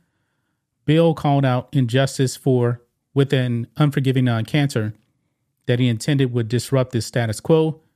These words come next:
and with a powerful example, though never his humble intention, will forever inspire teamwork, selflessness, and thoughtful change. Bill's wife, Janine, and his many friends and family, thank you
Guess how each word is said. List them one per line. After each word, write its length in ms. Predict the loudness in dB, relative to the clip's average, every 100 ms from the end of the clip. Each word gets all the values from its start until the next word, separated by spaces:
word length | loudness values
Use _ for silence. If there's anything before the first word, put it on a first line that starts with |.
| _ _ -6
and 100 | -2
with 140 | 0
a 100 | -2
powerful 480 | -2 0 0 0 -2
example, 640 | -2 0 0 0 -2 -2 _ _ _ _ -4
though 140 | -2
never 360 | 2 2 2 2
his 260 | 0 -2 -6
humble 500 | -2 0 2 0 -2 _ _ -6
intention, 580 | -6 -4 -6 -6 -8 -12 _ _ _ _ _ _ _
will 160 | -2 0
forever 400 | -2 0 2 2
inspire 460 | 0 -2 -2 -2
teamwork, 560 | -2 -2 0 0 -2 -6 _ -16
selflessness, 920 | -4 -2 0 -2 -2 -2 -2 -4 -8 _ _
and 320 | 0 0 0
thoughtful 600 | 0 0 0 -2 -2 -4 -8
change. 560 | -2 -2 -2 -12 -20 _ _ _ _ _ _ -2
Bill's 340 | 0 2 0
wife, 240 | 0 -2 -2
Janine, 480 | -2 0 0 0 -4 _ _
and 140 | -2 -2
his 140 | 0
many 240 | 0 0
friends 540 | -2 -2 -2 -4 -16 -18 _
and 200 | -4 -2
family, 320 | 0 2 0
thank 360 | 0 0 0 0
you 200 | -6 -8